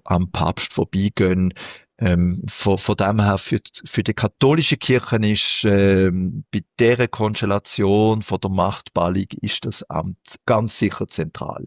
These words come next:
Und jetzt hat der Papst über die katholische Kirche darüber aus eine symbolische Stellung und Bedeutung, die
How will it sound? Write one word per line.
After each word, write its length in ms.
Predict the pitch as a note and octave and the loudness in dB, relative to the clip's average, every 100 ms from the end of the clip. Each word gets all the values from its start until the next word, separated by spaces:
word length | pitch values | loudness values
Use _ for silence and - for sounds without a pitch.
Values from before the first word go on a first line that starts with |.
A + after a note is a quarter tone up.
| - | -6
Und 240 | A2 G#2+ | 0 2
jetzt 160 | C#3+ D#3+ | 4 2
hat 160 | D3+ | 2
der 40 | C3+ | 0
Papst 540 | C#3 B2+ D#3 - - - | 2 2 0 -4 -6 2
über 260 | F3+ A3 | 2 2
die 140 | E3 D#3+ | 0 2
katholische 520 | D3 - D3+ D3+ C3+ | 0 2 2 2 0
Kirche 360 | - C#3+ C#3+ | 2 0 2
darüber 320 | - C3 A2 B2 | 2 2 2 2
aus 560 | C3+ E3 E3+ - - - - | 2 2 0 -6 -8 -8 -4
eine 160 | - B2+ | 2 2
symbolische 1700 | - C3 B2+ G#2+ A#2 C3 D#3+ F3+ F3+ G3 - F3+ F3+ F3+ F#3 - - - | 4 2 2 0 2 4 6 4 2 -2 -2 -2 -2 -2 -2 -6 -14 -8
Stellung 800 | - - - - D3+ D#3+ E3 E3+ - | -6 -6 -6 0 2 4 2 2 -2
und 200 | C#3+ - | -2 0
Bedeutung, 460 | D3 _ - D#3 - - D#3+ - - | -2 _ -2 -2 -4 -6 -6 -6 -10
die 500 | A#2 G2+ A#2+ B2 | -10 0 4 4